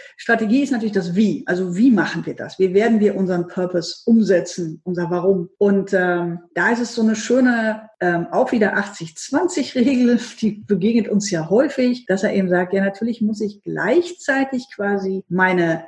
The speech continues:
alten Dinge weiterführen, die schon sicher sind, die bleiben auch, die ziehe ich durch, aber ich muss mir auch zehn bis zwanzig High Risk, wie er es so schön nennt,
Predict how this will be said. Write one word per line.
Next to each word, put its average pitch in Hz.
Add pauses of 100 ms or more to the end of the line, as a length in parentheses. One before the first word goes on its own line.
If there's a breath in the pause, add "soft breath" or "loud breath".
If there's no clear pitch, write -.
(120)
alten 277
Dinge 294
weiterführen, 277
die 185
schon 170
sicher 220
sind, 370
die 196
bleiben 220
auch, - (160)
die 170
ziehe 208
ich -
durch, 294
aber 233
ich 226
muss 262
mir 233
auch 226
zehn 226
bis 202
zwanzig 269
High 233
Risk, 240
wie 214
er 208
es 208
so 214
schön 208
nennt, 202